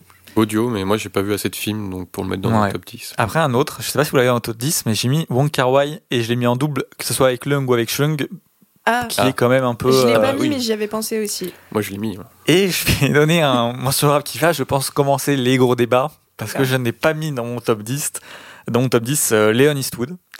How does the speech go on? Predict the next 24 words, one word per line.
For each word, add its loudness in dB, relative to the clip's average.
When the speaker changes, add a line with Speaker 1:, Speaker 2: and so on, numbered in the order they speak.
Speaker 3:
Ah. -2
Speaker 1:
Ah. 2
Speaker 2:
Et 4
je 2
l'ai 4
pas 2
mis -4
Speaker 3:
Mais 4
Speaker 2:
dans 0
mon -2
top 0
dix. -2
Il 4
est 2
en 2
mention -2
honorable, 2
je -14
peux -4
vous -4
dire 0
pourquoi, 0
parce -6
que, 0